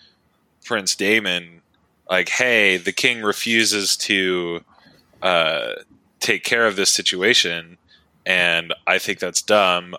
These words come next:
Like, I, my house is being actively adverse, affe-, adversely affected by this. Um,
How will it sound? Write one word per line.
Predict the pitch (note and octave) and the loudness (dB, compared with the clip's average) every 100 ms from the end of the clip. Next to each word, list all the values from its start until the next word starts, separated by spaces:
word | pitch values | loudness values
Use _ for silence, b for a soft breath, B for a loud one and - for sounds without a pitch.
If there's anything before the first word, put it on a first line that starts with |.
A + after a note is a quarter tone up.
| F2 | -4
Like, | E2 - | -4 0
I, | F2+ F#2+ F2+ | 0 0 0
my | F#2+ G#2 G2 | 0 4 2
house | G#2 G#2 F#2 - | 2 0 0 -2
is | F2+ | -4
being | F2 F2+ F2 | -4 -4 -2
actively | F#2 F#2+ - F2 F2 | 0 -2 -2 -8 -4
adverse, | E2+ F2 E2 F2 F2 - - | 0 0 0 -4 -4 -4 -6
affe-, | - - - - | -12 -6 -6 0
adversely | F2+ F#2 - F#2 F#2+ | 0 0 -2 -6 -6
affected | F2 G#2 G2 F#2 | -4 -2 -2 -2
by | E2+ E2+ | -2 -2
this. | F2 F2 - - B B B B _ _ - | -2 -2 -2 -2 B B B B _ _ -4
Um, | G2 F#2 E2+ | 0 2 2